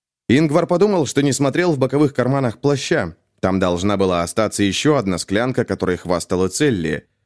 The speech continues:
С её-то помощью он отыщет грязнульку. Это было важнее всего. Но сначала лук. Уголёк захлопал крыльями над головой и приземлился на тот сук, куда Нинсен повесил оружие.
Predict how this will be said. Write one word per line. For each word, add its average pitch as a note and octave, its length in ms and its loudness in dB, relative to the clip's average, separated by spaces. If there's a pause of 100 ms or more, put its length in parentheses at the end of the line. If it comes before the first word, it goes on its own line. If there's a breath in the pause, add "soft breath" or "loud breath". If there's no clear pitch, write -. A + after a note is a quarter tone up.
С - 100 -6
её-то F#3 340 4
помощью F#3 500 2
он F3 140 0
отыщет E3 420 -2
грязнульку. F2 680 -2 (300)
Это F#2+ 220 0
было G2+ 220 2
важнее G#2 420 0
всего. A2 540 0 (340)
Но G2+ 240 0
сначала C#3 500 0
лук. B2 440 -2 (840)
Уголёк F#2+ 480 2
захлопал D3+ 500 0
крыльями D#3 460 2
над D3 160 -2
головой D3+ 440 2
и D3 100 2
приземлился D3 640 2
на D3 120 0
тот D3+ 220 -2
сук, - 280 -8
куда D#3 280 2
Нинсен D#3 440 0
повесил A2+ 460 0
оружие. D#2 540 -4